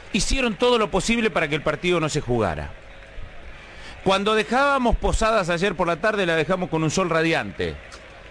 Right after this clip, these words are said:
Y nos íbamos escuchando la transmisión de Guaraní Antonio Franco de Posadas frente a Alumni de Villa María. Pero uno dice, el dicho del campo, ¿no?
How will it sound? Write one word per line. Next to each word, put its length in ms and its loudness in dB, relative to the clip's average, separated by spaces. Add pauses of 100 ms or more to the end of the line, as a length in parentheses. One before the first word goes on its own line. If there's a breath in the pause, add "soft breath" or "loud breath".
(120)
Y 80 0
nos 200 0
íbamos 340 2
escuchando 480 0
la 120 2
transmisión 920 0
de 140 0
Guaraní 440 2
Antonio 440 0
Franco 360 0
de 100 0
Posadas 600 0 (720)
frente 540 2
a 60 -2
Alumni 300 2
de 120 4
Villa 240 2
María. 440 0 (240 loud breath)
Pero 220 2
uno 180 2
dice, 460 0 (720)
el 160 0
dicho 300 2
del 160 0
campo, 400 0
¿no? 240 0